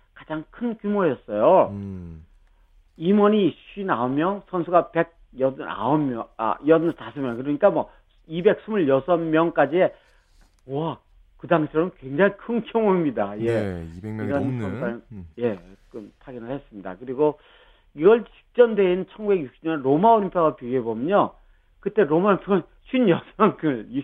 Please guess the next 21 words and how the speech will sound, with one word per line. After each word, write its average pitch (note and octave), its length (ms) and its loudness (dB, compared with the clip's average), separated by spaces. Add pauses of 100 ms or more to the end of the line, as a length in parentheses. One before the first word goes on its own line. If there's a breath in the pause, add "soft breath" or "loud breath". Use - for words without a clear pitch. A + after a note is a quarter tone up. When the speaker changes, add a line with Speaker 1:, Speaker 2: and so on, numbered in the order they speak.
(120)
Speaker 1:
쉰여섯 D3+ 400 4
명을 C3+ 280 -4 (320 soft breath)
이제 A2 320 -8
보냈으니까 A2+ 1080 -2
Speaker 2:
네. G2+ 300 -8
Speaker 1:
네 G3 160 6
나라에는 F3+ 460 2
큰 - 400 -10
규모의 B2+ 320 -8
선수단을 G2 380 -14
Speaker 2:
네 A2 240 -8
배가 A2 240 -8
Speaker 1:
파견했습니다. F#2 220 -12
Speaker 2:
되는, F#2 320 -16
예. G2 220 -10
Speaker 1:
그렇습니다. A2 500 -6
그리고 F3 640 0 (540 soft breath)
개인 G#3 400 4
종목으로 G3 720 -2
보면 F#3 680 -8
육상에서는 E3 920 -6